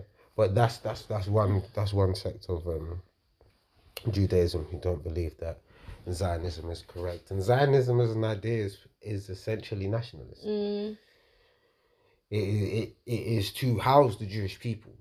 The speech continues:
Speaker 1: but it is not it was not essentially to be a Jewish state.
Speaker 2: Mm.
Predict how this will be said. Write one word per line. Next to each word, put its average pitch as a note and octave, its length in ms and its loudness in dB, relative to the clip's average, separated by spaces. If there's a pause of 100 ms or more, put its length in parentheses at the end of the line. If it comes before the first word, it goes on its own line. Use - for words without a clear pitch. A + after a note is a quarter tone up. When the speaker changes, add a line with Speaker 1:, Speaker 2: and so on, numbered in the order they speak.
(260)
Speaker 1:
but F#2 200 -4
it F#2 220 -4
is F#2+ 240 -10
not G2+ 440 0 (680)
it G2+ 40 -2
was G2 140 0
not G#2 200 2
essentially G2 460 -2
to G#2 200 -4
be G2 240 -2
a F2 80 -4
Jewish E2 380 -8
state. - 520 -14
Speaker 2:
Mm. G#3+ 500 -8